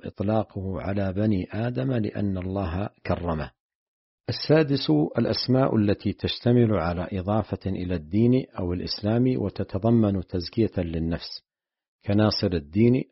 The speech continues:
أو ضياء الإسلام أو محيي الدين ونحوها، فهذا مما كرهه أهل العلم ونبهوا على المنع منه، وكان النووي رحمه الله يلقب بمحيي الدين ويكره ذلك، وكذلك شيخ الإسلام ابن تيمية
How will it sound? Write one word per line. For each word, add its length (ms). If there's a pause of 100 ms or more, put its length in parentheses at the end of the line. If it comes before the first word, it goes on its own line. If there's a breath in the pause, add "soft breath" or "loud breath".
أو 80
ضياء 360
الإسلام 640 (140)
أو 100
محيي 320
الدين 520
ونحوها، 640 (760 soft breath)
فهذا 340
مما 340
كرهه 600 (100)
أهل 200
العلم 460
ونبهوا 580
على 200
المنع 380 (200)
منه، 260 (800)
وكان 340
النووي 440
رحمه 600
الله 300
يلقب 500
بمحيي 580
الدين 400
ويكره 580
ذلك، 320 (580)
وكذلك 640
شيخ 340
الإسلام 540
ابن 260
تيمية 500